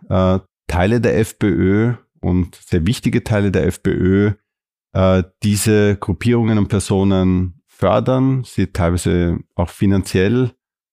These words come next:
äh, unterstützen und gemeinsame Auftritte mit ihnen machen, sie einladen. Äh, um nur ein Beispiel zu nennen, äh, im vergangenen Jahr war der,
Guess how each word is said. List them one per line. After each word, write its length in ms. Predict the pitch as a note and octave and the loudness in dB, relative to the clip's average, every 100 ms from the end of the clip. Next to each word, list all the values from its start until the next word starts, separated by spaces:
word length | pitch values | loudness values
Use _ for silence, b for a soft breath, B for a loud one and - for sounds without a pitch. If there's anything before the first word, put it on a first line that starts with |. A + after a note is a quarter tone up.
| - | -2
äh, 180 | G2+ G2+ | 0 0
unterstützen 1200 | - - A2 - G#2+ - A#2+ A#2 - A#2+ A#2 G#2+ | 0 0 0 0 -2 0 -4 -4 -2 0 2 0
und 600 | - - G#2 G#2+ - - | -2 -2 2 2 -2 -6
gemeinsame 600 | - F2+ E2 F2 F#2+ E2+ | 0 0 2 0 0 0
Auftritte 460 | - - A2+ G#2+ G2+ | -2 -2 -4 0 0
mit 140 | G2 | 2
ihnen 160 | F#2 F#2+ | 2 2
machen, 320 | F2 E2+ G2 | 2 0 -2
sie 140 | - | -2
einladen. 720 | D2 F2+ G2 F#2 F2+ G2 G2 - _ _ _ _ | 0 0 2 2 2 2 -2 -6 _ _ _ _
Äh, 140 | F#2+ F2+ | 0 0
um 280 | F2+ G#2 | 2 2
nur 120 | G#2 E2+ | 2 2
ein 180 | G2+ | 0
Beispiel 760 | F#2+ F2+ G2+ - G#2+ G#2 G#2 F2+ - _ | 2 2 0 0 0 2 2 -2 -8 _
zu 140 | G#2 | -2
nennen, 680 | F#2 F2 G2 G2 G#2 G#2 A#2 | 0 0 0 0 0 0 -4
äh, 320 | F2+ E2+ F2 | -2 0 0
im 100 | F2 | -2
vergangenen 500 | F2 G2+ F2 F#2 G2 | -2 -2 0 2 2
Jahr 340 | F#2+ E2+ F2+ F2+ | 2 2 2 2
war 160 | F#2 | 0
der, 480 | E2+ F#2+ F#2 F#2 F2 | 0 0 2 2 -2